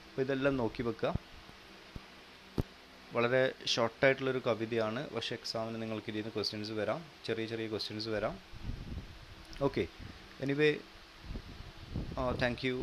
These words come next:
for everyone, and if you have any doubts regarding to this particular poetry, you can, you can close to me, you can message me and ask your doubt. And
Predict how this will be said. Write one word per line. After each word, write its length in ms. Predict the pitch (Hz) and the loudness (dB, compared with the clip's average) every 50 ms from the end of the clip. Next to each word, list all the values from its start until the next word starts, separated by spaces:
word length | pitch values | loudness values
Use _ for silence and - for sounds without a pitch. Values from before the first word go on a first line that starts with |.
| 117 - - - - 113 110 | -4 -6 -6 -6 -4 -4 -4
for 220 | - - 113 107 110 - | -4 -2 -2 0 0 2
everyone, 480 | 107 101 98 110 113 113 120 147 175 - | 0 0 0 0 0 0 0 -2 -2 -2
and 160 | - 113 110 110 | -4 -2 -2 -2
if 120 | 107 - - | -2 -2 -2
you 120 | 123 117 | -4 -4
have 240 | 113 - 127 131 - - | -2 -2 -4 -4 -2 -2
any 160 | 143 135 143 | 0 0 0
doubts 360 | 131 117 123 127 139 139 - - | 0 2 4 4 4 2 0 -4
regarding 380 | 123 113 120 120 117 120 123 113 - | -4 0 2 2 2 2 0 -4 -2
to 120 | - 123 117 113 113 117 - - - | -2 0 0 0 0 -2 -4 -6 -4
this 180 | - 110 101 - | -2 -2 -2 -2
particular 520 | - - 117 - - 107 98 - 107 104 98 - | 0 0 0 0 0 -4 -2 0 0 0 0 2
poetry, 420 | - 101 101 104 107 - - 165 - - - | 2 2 2 2 0 0 -2 -2 -2 -2 0
you 140 | - 113 107 | 0 -2 0
can, 220 | - 107 104 104 104 - - | 2 2 0 0 -2 -4 -4
you 100 | 104 101 | -2 -2
can 260 | - 104 101 101 104 - | -2 -2 -4 -4 -8 -6
close 280 | - - 107 120 131 - | -2 0 0 0 0 -2
to 100 | - 151 | -4 -4
me, 140 | 147 160 202 240 - - - - - - - - - - - | -4 -4 -4 -6 -8 -12 -16 -18 -20 -18 -18 -16 -12 -8 -6
you 80 | 120 110 | -4 -2
can 200 | - 110 104 104 101 - - - - - - - | 0 0 0 0 -2 -4 -6 -8 -4 -2 -2 0
message 460 | - - - - 139 143 143 - - | 0 0 2 2 2 2 2 0 -2
me 100 | 170 185 285 - | -2 -2 -4 -4
and 160 | - - 113 | -4 -2 0
ask 340 | 107 101 104 104 - - - | 2 2 2 2 -2 -4 -2
your 100 | 110 107 | -2 -2
doubt. 360 | 101 98 113 135 - - - - - - - - - - - - - - - - - - - - - - - - - - - - - - - - - - - - - - - - - - - | 2 2 2 2 2 0 -4 -8 -10 -10 -12 -12 -12 -12 -12 -10 -8 -6 -6 -6 -6 -8 -12 -14 -14 -14 -16 -16 -16 -16 -16 -14 -12 -10 -10 -10 -10 -10 -10 -8 -8 -10 -10 -12 -6 -2 2
And 340 | 127 131 131 135 131 135 | 2 2 4 2 2 0